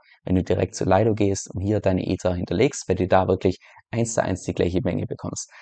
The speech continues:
Das heißt, wenn du zehn Ether hinterlegst, bekommst du auch wirklich zehn an gestakte Ether und könntest die dann wieder hier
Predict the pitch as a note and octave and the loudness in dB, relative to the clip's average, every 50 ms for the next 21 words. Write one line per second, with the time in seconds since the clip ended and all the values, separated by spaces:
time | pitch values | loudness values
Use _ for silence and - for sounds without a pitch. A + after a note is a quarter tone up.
0 | - _ _ - - F#2 - F2+ F2+ D#2 F2+ - - A#2+ A#2 A#2 - A2 A2 - | -20 _ _ -4 -4 -4 -2 -2 -2 -2 -4 0 2 2 2 4 2 0 0 0
1 | G2 G2+ G2 G2 G2+ A2+ C#3 C#3 - - - - - - G2 F#2+ - - - - | -2 -2 0 2 4 2 2 2 -2 -6 -8 -6 -2 -2 -2 -2 0 0 0 2
2 | - G#2 G2 - G#2 G#2+ G#2+ - _ _ _ - - - A#2 A#2+ A#2 - - - | 2 0 2 2 2 0 0 -6 _ _ _ -8 0 2 2 2 2 -2 -4 -6
3 | - G2 F2+ - F#2 - - G#2 G2 - - - - C3 D3 C#3+ - B2+ B2 B2 | -4 -4 -2 -2 -4 -2 0 -2 -2 0 -4 -2 2 2 2 4 2 2 2 0
4 | - - - - - G#2 - - G2+ G#2 G2+ G#2 - A2+ A2 G#2+ G#2+ G2+ G2 G2 | -8 -18 -20 -10 -10 -6 0 2 2 2 0 0 -2 0 2 4 4 4 4 2
5 | G2 F#2+ F#2 - F#2 G2 G2+ F#2+ | 2 0 0 2 4 4 4 2